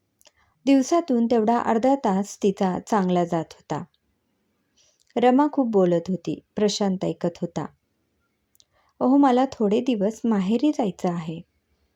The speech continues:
आई आठवण काढत होती," ती म्हणाली. "जा ना मग, तुलाही बदल होईल,"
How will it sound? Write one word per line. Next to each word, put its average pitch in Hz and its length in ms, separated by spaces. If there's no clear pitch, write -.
आई 214 200
आठवण 240 440
काढत 185 380
होती," - 320
ती 208 80
म्हणाली. 175 480
"जा 233 240
ना 302 120
मग, 247 220
तुलाही 233 340
बदल 247 360
होईल," 214 320